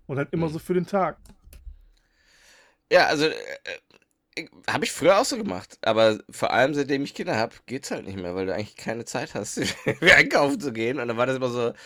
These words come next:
Speaker 2: äh, okay, wir müssen immer samstags einkaufen. Und meine Frau ist, ähm, ist eher so, wenn man mit meiner Frau einkaufen geht, äh,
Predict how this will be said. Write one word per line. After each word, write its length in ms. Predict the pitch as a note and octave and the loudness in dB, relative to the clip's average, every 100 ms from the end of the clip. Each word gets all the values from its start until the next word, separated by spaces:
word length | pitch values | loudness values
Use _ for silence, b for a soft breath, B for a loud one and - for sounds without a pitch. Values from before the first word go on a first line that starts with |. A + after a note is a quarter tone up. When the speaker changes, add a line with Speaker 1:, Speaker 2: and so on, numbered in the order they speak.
| B B B - | B B B 0
Speaker 2:
äh, 200 | A2+ G#2 | 4 6
okay, 120 | A#2+ | 4
wir 60 | A2+ | 0
müssen 200 | B2 F#3+ | -2 0
immer 120 | C#3+ | 0
samstags 380 | C3 D#3+ B2+ - | 0 -2 -6 -8
einkaufen. 520 | F#2 - E2+ F2 E2+ | -10 -10 -14 -14 -10
Und 140 | - A2+ | -4 0
meine 200 | B2+ - | 0 -2
Frau 360 | F3+ B2+ C#3+ | 0 2 2
ist, 440 | D#3 B2+ C3 - - | 0 -4 -6 -12 -4
ähm, 600 | A2+ G#2+ A2 G#2+ G#2 A2 b b - B B B B B | -2 0 -2 -4 -8 -14 b b -18 B B B B B
ist 200 | - - | -12 -8
eher 260 | - B2 G#2+ | 0 2 2
so, 240 | A2 E3+ G3+ _ | 0 -4 -8 _
wenn 160 | - A2+ | -8 -4
man 160 | A2+ | -4
mit 100 | A#2 | -6
meiner 180 | A2 A#2+ | -6 -6
Frau 160 | - D#3+ | -2 0
einkaufen 420 | F#3 C4 C#3+ G#2+ | 0 -4 -8 -4
geht, 420 | G#2 - - - _ _ _ _ _ _ _ _ _ _ _ _ _ - | -4 -6 -14 -20 _ _ _ _ _ _ _ _ _ _ _ _ _ -2
äh, 580 | G#2+ G2+ G2 G2 G2 | 2 4 4 2 0